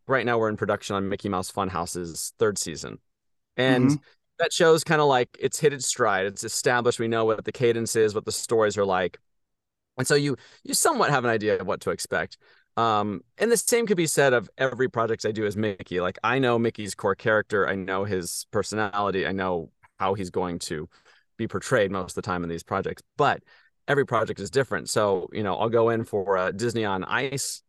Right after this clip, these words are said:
Speaker 1: show update, or then the next day I'll go in for, like, today I'm going in for a corporate event. Um,
Speaker 2: Oh,
Speaker 1: you know, just, like, a
Speaker 2: interesting.
Speaker 1: one-off corporate event. Um, I, I do, I've done a lot of that stuff. Um, yeah, the toys are always different. There's,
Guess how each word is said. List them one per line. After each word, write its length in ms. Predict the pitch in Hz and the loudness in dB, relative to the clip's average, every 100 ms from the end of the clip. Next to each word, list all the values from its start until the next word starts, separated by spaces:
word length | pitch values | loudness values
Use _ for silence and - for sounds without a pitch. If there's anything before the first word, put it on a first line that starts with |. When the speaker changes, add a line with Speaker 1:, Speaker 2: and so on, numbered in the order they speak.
| _ _ | _ _
Speaker 1:
show 540 | - - 85 80 120 123 _ _ - | -8 -2 0 2 -2 -6 _ _ -8
update, 420 | 107 - 101 113 - _ | -6 0 2 2 -4 _
or 560 | - 101 101 104 104 98 | -4 0 2 4 4 2
then 300 | 101 117 117 | 0 -2 0
the 120 | 113 104 | -2 -2
next 480 | 113 117 - - | -2 -2 -4 -8
day 180 | - 113 | 2 4
I'll 100 | 110 110 | 4 2
go 80 | 110 | 2
in 220 | 110 107 | 0 -4
for, 480 | 104 110 110 110 107 - _ _ - | -6 0 2 4 2 -4 _ _ -14
like, 100 | 107 | -12
today 220 | - 120 143 | -4 0 2
I'm 80 | |
going 240 | 143 131 131 | 4 4 4
in 180 | 131 127 | 2 0
for 380 | 120 110 104 | 0 0 0
a 40 | 80 | -2
corporate 440 | - 131 131 113 | -2 -2 0 0
event. 540 | 104 110 76 - - - _ | 0 -2 -4 -12 -16 -18 _
Um, 560 | 98 92 90 87 82 - | -2 -2 -2 -4 -8 -6
Speaker 2:
Oh, 60 | 123 | -2
Speaker 1:
you 60 | |
know, 60 | 120 | 0
just, 180 | 123 107 | -2 -2
like, 120 | 113 | 0
a 40 | |
Speaker 2:
interesting. 120 | 104 113 | 0 0
Speaker 1:
one-off 400 | 123 110 107 - | 2 0 -2 -2
corporate 420 | 120 104 95 98 | 0 0 2 0
event. 360 | 92 85 87 - | 0 -4 -8 -6
Um, 300 | 92 90 92 _ _ - _ | -4 -4 -6 _ _ -20 _
I, 120 | 87 80 | -8 -8
I 60 | 95 | -10
do, 180 | 90 98 | -4 -4
I've 120 | 95 | -4
done 180 | 87 101 | -6 -4
a 80 | 101 | -2
lot 220 | 113 131 | 0 0
of 20 | |
that 240 | 147 160 175 | -2 -6 -8
stuff. 300 | - 78 - | -6 -6 -6
Um, 480 | - 101 92 95 98 - - - | -6 -6 -4 -6 -6 -8 -16 -2
yeah, 120 | 135 | -2
the 100 | 104 | -2
toys 380 | - 131 147 147 | 0 4 6 6
are 100 | 139 | 4
always 200 | 139 131 | 4 2
different. 480 | 135 127 - 139 | -2 -2 -6 -4
There's, 400 | 101 107 95 104 | 0 0 0 -8